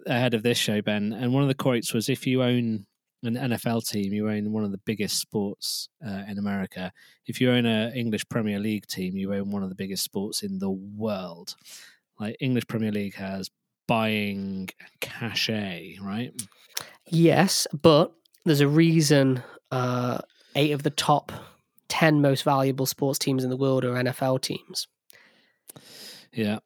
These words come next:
Speaker 1: money,
Speaker 2: Revenue,
Speaker 1: attention,
Speaker 2: cash.
Speaker 1: revenue. There you go. All right, well, maybe I'll go take my money stateside. Save that for another pod. Um, Ben, yeah, I did watch a bit of football, but I'm not gonna talk to you about the matches 'cause, you know, there's plenty said about that. I'm not gonna talk about the politics. There's plenty said about that.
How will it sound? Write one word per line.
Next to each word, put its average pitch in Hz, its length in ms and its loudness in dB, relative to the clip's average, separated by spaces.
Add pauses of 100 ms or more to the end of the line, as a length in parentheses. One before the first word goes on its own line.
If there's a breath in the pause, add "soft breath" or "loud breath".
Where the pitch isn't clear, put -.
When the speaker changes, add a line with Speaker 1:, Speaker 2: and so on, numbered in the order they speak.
(260)
Speaker 1:
money, 113 260 2
Speaker 2:
Revenue, 156 400 8
Speaker 1:
attention, 104 640 0
Speaker 2:
cash. 143 240 6
Speaker 1:
revenue. 107 360 4 (160)
There 113 180 -2
you 110 180 0
go. 113 300 4
All 139 80 2
right, 147 120 4
well, 151 120 2
maybe 170 240 6
I'll 156 100 4
go 147 140 4
take 135 220 0
my 127 120 0
money 117 220 2
stateside. 101 720 -2 (640 loud breath)
Save 127 280 2
that 117 180 2
for - 140 0
another 104 260 4
pod. 104 300 -2 (440 loud breath)
Um, 143 500 2
Ben, 156 600 0
yeah, 156 240 2
I 147 80 2
did 175 180 0
watch 156 240 -2
a - 40 -10
bit 123 140 -4
of - 60 -10
football, 120 300 -2
but 151 100 2
I'm 156 100 2
not 202 80 2
gonna 190 80 2
talk 139 180 0
to - 60 -6
you 131 40 -4
about 120 140 -2
the 113 60 -6
matches 101 420 -6
'cause, - 300 -10 (960 loud breath)
you 113 120 -14
know, 110 60 -10
there's 98 140 -10
plenty - 320 -8
said 104 160 -6
about 104 240 -6
that. 113 100 -2
I'm 139 80 0
not 156 80 0
gonna 139 140 0
talk 143 100 -2
about 135 100 -2
the 131 60 -6
politics. 127 460 -4
There's 101 100 -10
plenty 98 260 -4
said 92 200 -6
about 95 200 -8
that. 92 180 -8